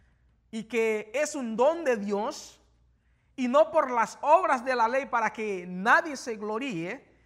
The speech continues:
cuando uno entiende ese concepto, hermanos, entonces logramos entender de que no hay nada más que podamos hacer que entregar nuestro ser, nuestra vida a Dios,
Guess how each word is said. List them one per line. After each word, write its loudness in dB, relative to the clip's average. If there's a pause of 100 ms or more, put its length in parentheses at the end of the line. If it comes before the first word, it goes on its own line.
(140)
cuando -2
uno -4
entiende -4
ese -8
concepto, -4
hermanos, -10 (920)
entonces -14 (880)
logramos -14
entender -12
de -14
que -16
no -16
hay -14
nada -10
más -12
que -18
podamos -16
hacer -14 (500)
que -18
entregar -12
nuestro -18
ser, -14
nuestra -14
vida -12 (1600)
a -14
Dios, -14